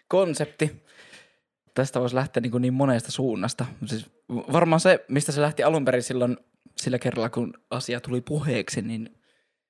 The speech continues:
se, miksi se tuli puheeksi, niin oli ehkä osittain just se semmonen, semmonen tietty, mitä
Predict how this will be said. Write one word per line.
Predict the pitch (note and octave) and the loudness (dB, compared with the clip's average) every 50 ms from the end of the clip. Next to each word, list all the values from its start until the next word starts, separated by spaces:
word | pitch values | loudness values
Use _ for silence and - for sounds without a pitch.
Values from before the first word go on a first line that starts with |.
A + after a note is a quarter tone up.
| _ _ _ _ _ - | _ _ _ _ _ -2
se, | - B2+ - - - _ _ _ _ - | 0 0 0 0 -4 _ _ _ _ -4
miksi | G#2+ A#2+ C3 C3 - - B2+ | 0 0 0 0 0 -2 -2
se | A2 A2 | -2 0
tuli | - - D#3 D#3+ D3 B2 | 0 2 4 4 4 2
puheeksi, | - B2+ B2 G#2+ G#2+ G#2+ A#2 - - A#2 | 2 0 0 2 0 0 -2 -2 -2 -2
niin | A#2 A#2 F#2 | -2 -2 -2
oli | G2+ A#2+ A#2 | -2 -2 -2
ehkä | A#2 A#2 - B2+ | -2 -2 -4 -4
osittain | B2 B2+ A#2 - - G#2 A2 | -4 -4 -6 -4 -4 -4 -4
just | A2 - - | -4 -4 -4
se | A#2+ A2 | -4 -4
semmonen, | A#2+ A2 A2 A#2 B2 A#2+ A2+ A2+ - - _ _ _ _ _ _ _ _ _ _ _ _ _ _ - - _ - - | -4 -4 -2 -2 -2 -4 -6 -8 -10 -18 _ _ _ _ _ _ _ _ _ _ _ _ _ _ -20 -20 _ -8 -6
semmonen | A2+ - B2+ B2 C3 B2 G#2 | -2 -2 2 2 2 0 2
tietty, | - C#3+ C#3+ C#3 B2+ - - - C3 - - _ _ - - - - - _ _ _ _ - _ _ _ _ _ - | 2 2 2 2 2 0 -4 -6 -6 -6 -8 _ _ -20 -20 -20 -20 -20 _ _ _ _ -20 _ _ _ _ _ -6
mitä | C#3+ C#3+ - - C3+ B2 - - | -4 -2 0 0 0 0 -2 -6